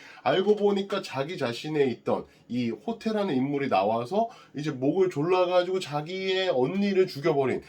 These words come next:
아, 그런 사건이 일어난 거였어요. 야, 이거는 진짜 상상도 못하긴 했습니다. 아, 그리고 너무 급진적인 이 전-, 이 전개여가지고 굉장히 당황스럽기도 했어요. 어, 이게, 어, 전혀 생각지도 못해가지고 색다르기도 했고,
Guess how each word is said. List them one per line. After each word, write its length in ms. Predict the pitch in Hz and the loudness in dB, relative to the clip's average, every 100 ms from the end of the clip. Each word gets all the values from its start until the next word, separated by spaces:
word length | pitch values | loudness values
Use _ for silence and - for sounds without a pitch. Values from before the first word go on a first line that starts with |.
| - | -8
아, 140 | 135 135 | -6 -2
그런 300 | 180 208 190 | 4 4 4
사건이 440 | - - 175 127 | 0 0 0 2
일어난 400 | 98 123 92 85 | 0 0 0 -2
거였어요. 420 | 110 101 - 73 | -2 -4 -6 -12
야, 120 | 71 80 95 | -12 -16 -12
이거는 300 | 143 156 135 | -6 -4 -4
진짜 320 | 107 - - - - | -6 -8 -10 -12 -18
상상도 520 | - 233 214 226 160 | -8 -4 -2 0 0
못하긴 380 | 107 107 127 117 | -2 -2 -2 0
했습니다. 600 | 160 - 120 98 87 76 - - | -2 -4 -6 -4 -4 -6 -8 -12
아, 100 | 95 | -8
그리고 340 | 101 151 170 110 | -6 -2 0 2
너무 260 | 107 156 | 2 2
급진적인 920 | 143 127 - 190 180 175 156 139 110 90 | -4 -8 -10 -4 0 0 2 0 -2 -4
이 160 | 113 | -6
전-, 520 | 101 123 117 123 87 101 | -4 0 2 0 -2 -6
이 140 | 113 | -8
전개여가지고 880 | 101 131 143 139 110 107 131 160 - - - | -4 -2 2 2 4 0 0 -2 -2 -4 -6
굉장히 340 | 165 202 190 | -2 2 2
당황스럽기도 840 | - 135 165 170 147 151 147 123 123 | 4 6 6 4 0 -2 -2 0 0
했어요. 420 | 185 - 107 - - - - | 0 -2 -2 -4 -8 -20 -4
어, 140 | 123 113 | 0 0
이게, 560 | 123 - 185 143 - - _ _ 95 | -4 0 2 4 0 -8 _ _ -10
어, 100 | - - | -10 -8
전혀 340 | - 151 220 | 0 2 4
생각지도 480 | 214 226 208 208 175 | 2 -2 -4 -2 0
못해가지고 680 | 127 165 160 160 143 139 | 0 0 0 2 2 -2
색다르기도 600 | 139 - 220 220 180 143 131 | -4 -2 2 4 4 0 -4
했고, 480 | 139 143 110 80 | -2 0 0 0